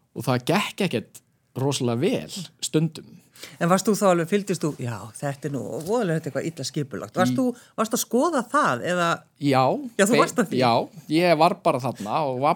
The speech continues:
Speaker 1: bara, þetta er ekki gott.
Speaker 2: Nei.
Speaker 1: Þú veist, hér er einhver, þú veist, risastór listamaður og fólki líður bara ekki nógu vel. Það er bara ekki nógu auðvelt að komast að húsinu, inn í húsið.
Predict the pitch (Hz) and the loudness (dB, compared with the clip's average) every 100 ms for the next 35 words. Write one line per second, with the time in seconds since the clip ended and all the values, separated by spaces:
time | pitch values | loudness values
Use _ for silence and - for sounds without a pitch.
0 | - 139 123 117 117 156 147 - 160 151 | 2 2 2 0 -2 -6 -6 -2 -2 -2
1 | - 127 156 - - - 139 - - 127 | -4 -6 -6 -8 -8 -4 -2 -4 -8 -8
2 | 107 107 - 143 139 143 147 123 120 113 | -6 -6 -2 0 2 2 0 -2 -4 -6
3 | - - 127 113 - 117 127 156 160 127 | -10 -10 -6 -6 -6 -4 -2 0 -2 -2
4 | 113 143 151 135 160 - 143 104 101 135 | -4 -2 -2 -2 -2 0 -2 -4 -8 -12
5 | 165 - - 101 95 - 147 156 - 117 | -14 -16 -12 -12 -12 -6 -4 -4 -4 -4
6 | 127 202 202 127 120 123 120 120 143 220 | -4 -6 -6 -6 -4 -2 -2 -2 -4 -4
7 | - - 113 113 127 127 104 98 101 107 | -6 -8 -4 -2 -2 -4 -8 -4 -4 -2
8 | 117 135 151 127 110 104 131 117 - 131 | -2 -2 -2 -4 -8 -6 -6 -6 -4 -4
9 | 156 160 156 151 127 123 160 160 165 170 | -4 -4 -6 -6 -6 -4 -4 -4 -4 -4
10 | 180 | -4